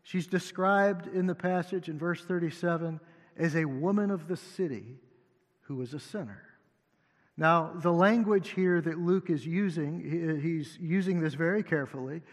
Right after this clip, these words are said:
He's making it clear that the woman is a prostitute. A woman of the city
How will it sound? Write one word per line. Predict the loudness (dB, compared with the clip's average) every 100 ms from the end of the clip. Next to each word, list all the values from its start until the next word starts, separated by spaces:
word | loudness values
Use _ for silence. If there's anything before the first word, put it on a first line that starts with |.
| -20 _
He's | -4 -2
making | 2 2 2 2 2
it | 0
clear | -6 -4 0 0 0 -4 -10 -20 -8
that | -8 -4
the |
woman | -4 0 0 -2 -4 -10 -16 -12
is | -10 -10
a |
prostitute. | -4 -4 -4 -6 -10 -8 -14 -10
A | -6
woman | 0 2 4 2
of | 0 -2 -2
the | -6
city | -6 -6 -2 -2 -4